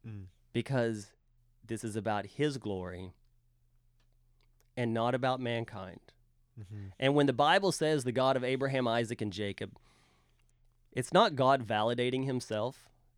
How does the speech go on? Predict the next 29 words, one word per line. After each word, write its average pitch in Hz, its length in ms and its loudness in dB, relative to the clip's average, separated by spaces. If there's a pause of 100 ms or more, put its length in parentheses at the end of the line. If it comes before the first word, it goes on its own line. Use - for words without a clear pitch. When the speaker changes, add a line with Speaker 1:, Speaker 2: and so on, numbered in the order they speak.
(420)
Speaker 2:
by 117 160 0
saying, 123 420 0
"Even 120 720 -2 (120)
Abraham, 123 400 -2
Isaac, 110 560 -4
and 98 120 -8
Jacob 107 500 -6 (440)
appreciated 98 760 -10
me. 92 280 -16 (160)
Speaker 1:
Right. 104 280 -12 (760)
Speaker 2:
And 120 420 2
I 131 200 4
am 139 140 2
validated 113 720 2
by 104 160 -4
their 107 220 -2
worship 101 420 -6
of 95 180 -12
me." 90 260 -12 (160)
Speaker 1:
Mm. 104 160 -12 (760)
Speaker 2:
No, 120 240 2
it's, 120 340 -2
it's - 180 -6
an 123 100 0
exact 113 440 0
opposite. 104 580 -4 (760)
It's - 140 -8
about 117 300 2
saying, 120 600 0